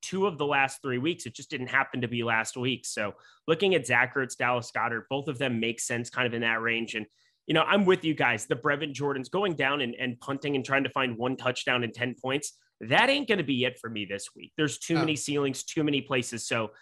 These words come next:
Speaker 1: uh, I'm pretty much drawing the line, uh, at, like, a, probably Gerald Everett, I would say would be, like, the last guy.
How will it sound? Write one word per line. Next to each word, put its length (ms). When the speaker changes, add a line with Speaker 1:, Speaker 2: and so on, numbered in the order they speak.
Speaker 1:
uh, 180
I'm 120
pretty 220
much 300
drawing 400
the 120
line, 640
uh, 360
at, 240
like, 280
a, 60
probably 460
Gerald 420
Everett, 360
I 100
would 160
say 160
would 160
be, 140
like, 180
the 80
last 380
guy. 320